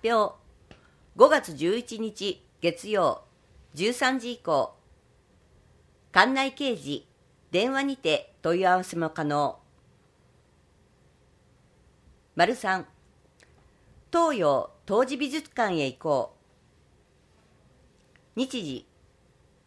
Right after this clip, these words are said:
六月九日火曜、十二時四十五分。旭区老人福祉センタ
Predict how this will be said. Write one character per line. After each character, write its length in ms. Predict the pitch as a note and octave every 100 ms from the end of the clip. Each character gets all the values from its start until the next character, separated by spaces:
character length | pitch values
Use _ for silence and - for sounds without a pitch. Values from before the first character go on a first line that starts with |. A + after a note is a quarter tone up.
| _
六 220 | F3+ C#4
月 220 | C#4+ D4+ -
九 240 | D#4+ D#4
日 500 | C#4+ - B3 - - _
火 140 | -
曜、 420 | A#3 A3 D#3+ A#2+ - _ _ _ - _ _ -
十 200 | G3+ D4
二 180 | D#4 B3+
時 100 | A3+
四 200 | B3+ A3+
十 180 | E3+
五 100 | D#3
分。 240 | F#3+ D3+ A2+ _ _ _ _ _ _ _ _ _ _ _ _ -
旭 320 | F#3 - D4+
区 340 | - D#3+ C3+ -
老 200 | E3 B3+
人 240 | C4 D#4
福 160 | C#4+ D4+
祉 20 |
セ 220 | - C#4+
ン 80 | C4+
タ 420 | - F3 - -